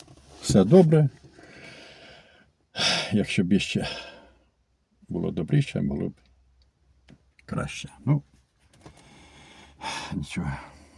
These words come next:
все буде добре. Бережіть себе і своїх близьких. Пишіть коментарі,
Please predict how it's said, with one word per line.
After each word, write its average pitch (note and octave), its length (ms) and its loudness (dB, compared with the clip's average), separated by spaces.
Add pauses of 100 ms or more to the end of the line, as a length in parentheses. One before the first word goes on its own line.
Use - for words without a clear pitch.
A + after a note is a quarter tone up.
(360)
все - 180 -6
буде D2+ 200 -6
добре. C2+ 300 -10 (1040)
Бережіть G#2+ 480 2
себе C2+ 340 -8 (460)
і - 80 -6
своїх G#2 380 2
близьких. D2 500 -4 (1500)
Пишіть - 340 -2
коментарі, G2 680 0